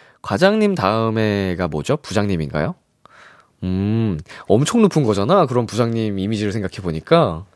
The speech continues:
<laughs> 아, 부장님 달 때까지 파이팅, 파이팅. 자, 오솔레솔님, "저는 오늘 회사에서 주임이 됐어요.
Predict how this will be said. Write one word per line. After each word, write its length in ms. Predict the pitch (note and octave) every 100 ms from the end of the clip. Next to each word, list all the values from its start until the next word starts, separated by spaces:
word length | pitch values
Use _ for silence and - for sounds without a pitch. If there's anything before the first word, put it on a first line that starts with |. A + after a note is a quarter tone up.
| - - -
<laughs> 1300 | - - - - G#2+ - - - - - - A3 E3+ - - - - - - -
아, 300 | E2 D2 C2+ -
부장님 380 | A#2+ C3 A#2
달 160 | G2+ F#2
때까지 560 | G2+ - E2+ E2 E2 D3+ -
파이팅, 280 | C3 C#3
파이팅. 500 | B2 F#2 - D2+ F#2+ F#3+ _ - - - - - - _
자, 160 | - G#2
오솔레솔님, 960 | D3 F#3+ C4 C4 G#3 - D#3 G2 C2+ - _ -
"저는 480 | - F#3+ G#3+ G#3+ - _
오늘 500 | A#2+ D#3 F#3 A#2+ F#3
회사에서 560 | G3+ A3 G#3+ G#3 G3+ F3+
주임이 420 | - E3+ A#3 A#3+
됐어요. 520 | C3+ G2+ - C#2+ A1+